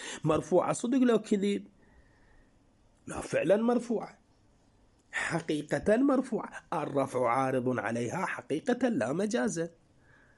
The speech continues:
فهذا العرض إيش راح يصير عند الآخوند؟ عرض ذاتي. خب، لعد العرض الغريب عندك شنو؟ يقول: "العرض الغريب ما يعرض على الموضوع مجازاً، مثل عروض الجريان على النهر، هذا العرض غريب على النهر،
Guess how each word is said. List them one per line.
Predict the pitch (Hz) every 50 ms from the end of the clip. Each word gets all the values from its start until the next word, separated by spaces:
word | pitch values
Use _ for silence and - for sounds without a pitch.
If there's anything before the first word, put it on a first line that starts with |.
| _ _ _ _ - - - -
فهذا | - 113 104 139 143 139 139
العرض | 127 107 127 156 175 165
إيش | 160 - - 196
راح | 208 - -
يصير | 247 226 - 247 214 175
عند | 202 202 196 190
الآخوند؟ | 180 - - 180 165 - - 170 160 165 165 160 - _ _ _ _ _ _ _ _ _ _ -
عرض | - 117 123 131 120 113 101
ذاتي. | - - - - - - - _ - - - - - - - - - - - - - -
خب، | - 151 156
لعد | 135 120 165 165
العرض | 170 147 123 151 170 170 160
الغريب | 165 156 147 165 190 254 302 -
عندك | - 285 277 247 247 233 -
شنو؟ | - - 185 165 170 147
يقول: | 165 208 226 285 349 339
"العرض | 320 - - 294 349 370 330
الغريب | 359 349 330 359 370 370 320
ما | 311 302 311 339
يعرض | 330 285 277 277 233 -
على | 254 262 262
الموضوع | 247 240 240 254 254 294 269
مجازاً، | 262 233 233 180 202 202 202 180 196 247 254 - - - - _ _ _ - _ _ _ _ - _ _ _ _ - - - - - -
مثل | 196 226 214 302 208 143
عروض | 139 170 196 247 240 175 156
الجريان | 147 139 127 139 139 143 143 156 196 233 247 226
على | - 156 156 147
النهر، | 135 131 120 113 98 110 113 - - - _ _ _ _ _ _ _ _ _ _ _ _ _ _ _ _ - - - - - -
هذا | - 131 135 135 135 127 127
العرض | 127 - 101 117 139 180 214 202
غريب | 160 147 156 185 262 302 247 -
على | - 156 147 135
النهر، | 127 120 110 101 80 80 95 -